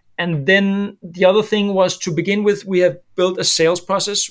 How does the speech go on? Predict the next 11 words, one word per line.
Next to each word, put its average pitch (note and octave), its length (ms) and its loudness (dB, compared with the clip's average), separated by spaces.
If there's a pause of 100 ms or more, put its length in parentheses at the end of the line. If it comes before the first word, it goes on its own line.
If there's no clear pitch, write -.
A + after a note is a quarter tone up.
where D#3+ 420 0 (380)
our D#3+ 440 4 (360)
salesperson, F#3 840 -2 (140)
they, F3+ 300 -6
first A#3 480 2
they F3+ 280 -2 (240)
should D#3 220 -4
find, C#3 600 -6 (280)
uh, F#3 220 0
the F#3 140 -2
lead, F#3+ 340 -2